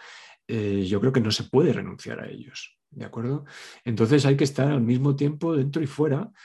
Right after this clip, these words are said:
Eh, una misma persona o un mismo colectivo no tiene que estar al mismo tiempo dentro y fuera, pero el conjunto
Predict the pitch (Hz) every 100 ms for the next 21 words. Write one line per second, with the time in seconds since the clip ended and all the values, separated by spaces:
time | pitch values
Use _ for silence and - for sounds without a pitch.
0 | - _ 120 104 95 95 95 92 95 196
1 | - - - - - - - 170 156 143
2 | 131 123 117 - 139 143 165 117 117 127
3 | 123 123 120 135 135 123 123 113 - 117
4 | 110 117 104 127 120 117 120 123 117 139
5 | 127 127 123 120 135 117 180 202 202 104